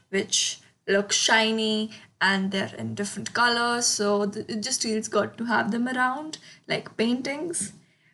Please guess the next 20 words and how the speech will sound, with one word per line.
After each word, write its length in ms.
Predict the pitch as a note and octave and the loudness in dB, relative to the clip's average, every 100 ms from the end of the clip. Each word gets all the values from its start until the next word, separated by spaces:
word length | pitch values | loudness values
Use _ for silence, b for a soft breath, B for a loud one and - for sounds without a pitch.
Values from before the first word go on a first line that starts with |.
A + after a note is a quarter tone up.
| b _ _ | b _ _
Some 380 | - - F#4 G4+ | 0 4 4 6
people 380 | F4 D4 F#3+ | 6 4 -2
believe 420 | A#3+ C4 C4 B3 A3 | -2 0 0 2 2
they 120 | A3+ | 2
have 260 | - A3 | 2 0
healing 640 | A#3+ A#3+ B3+ C4+ G#3+ G#3+ A3 B B _ _ _ _ | 0 -6 -6 0 2 2 -2 B B _ _ _ _
properties, 800 | - G3 - - - - - - - | 2 2 2 -10 -14 -14 -10 -8 -2
and 480 | A3+ B2 B2 B2 - - _ _ _ _ - | 0 2 0 -2 -6 -16 _ _ _ _ 2
I 300 | B3+ C#4 D#4+ | 2 4 2
am 320 | D4+ D4+ D#4 - - - - | 2 0 -4 -12 -20 -14 0
quoting 420 | B3+ A3+ A#3 C4+ | 4 4 2 -4
this 160 | C4 C4+ | -4 -2
in 120 | B3 | 0
a 80 | A#3+ | 2
way 120 | A#3 | 2
that 220 | A3+ A3+ | 2 0
some 280 | - A3 A3+ | 0 2 2
people 320 | A#3+ G3+ G#3+ | 0 2 2
say 540 | G#3+ - A3 G3+ G#3 - B B B | 2 4 4 6 2 -2 B B B
because 600 | - B3 C4 C4 C#4 - | -2 0 2 0 0 -4